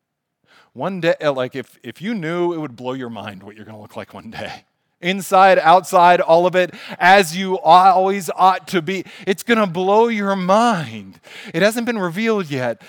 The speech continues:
But, like, so I don't know how far that's, you wouldn't believe it if Jesus told us right now how far he's gonna take us, what our lives are actually gonna look like. But, but let's get as far as we can right now.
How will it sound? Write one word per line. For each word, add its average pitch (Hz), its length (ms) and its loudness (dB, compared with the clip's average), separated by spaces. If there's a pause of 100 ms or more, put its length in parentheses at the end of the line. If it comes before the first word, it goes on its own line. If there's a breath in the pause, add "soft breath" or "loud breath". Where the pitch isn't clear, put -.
(220 loud breath)
But, 185 180 2
like, 190 280 2
so 185 120 0
I 226 120 6
don't 277 100 4
know 247 160 4
how 208 240 6
far 220 260 2
that's, 202 240 -8 (380)
you 160 140 -18
wouldn't 214 180 -8
believe 165 540 -6
it - 260 -18 (880)
if 151 160 -12
Jesus 185 400 -8
told 220 240 -2
us 175 180 0
right 196 240 0
now 190 300 2
how 170 160 2
far 196 220 0
he's 180 180 -8
gonna 175 160 -6
take 180 260 -6
us, - 300 -8 (480)
what 202 160 2
our 226 100 4
lives 202 300 6
are 190 80 2
actually 190 240 0
gonna 185 180 -2
look 170 140 -8
like. 165 140 -14 (200 soft breath)
But, 208 160 -4 (320)
but 185 100 -8
let's - 160 -8
get 269 120 -8
as 175 100 -10
far 196 220 -6
as 156 100 -10
we 160 120 -12
can 175 340 -12
right 175 160 -10
now. 190 300 -12